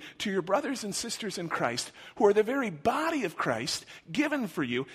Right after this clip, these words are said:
and looking to Jesus, who is the head. And so my prayer for us is that as we exit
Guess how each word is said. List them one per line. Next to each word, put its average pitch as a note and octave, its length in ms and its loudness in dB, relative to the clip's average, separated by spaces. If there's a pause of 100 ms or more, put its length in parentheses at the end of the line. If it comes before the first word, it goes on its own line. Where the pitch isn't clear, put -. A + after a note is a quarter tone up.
(180)
and D#4 320 4
looking B3 360 4
to A#3+ 140 -4
Jesus, A3+ 640 -2
who G#3 300 -4
is A3 240 -4
the F#3 180 2
head. F3 480 -4 (2000)
And F3+ 100 0
so G3 240 4 (140)
my G3 240 2
prayer G3+ 320 4
for F3 180 2
us D#3 220 6
is D3 140 -2
that D#3 200 0
as E3+ 220 0
we F3+ 160 -4 (100)
exit - 420 0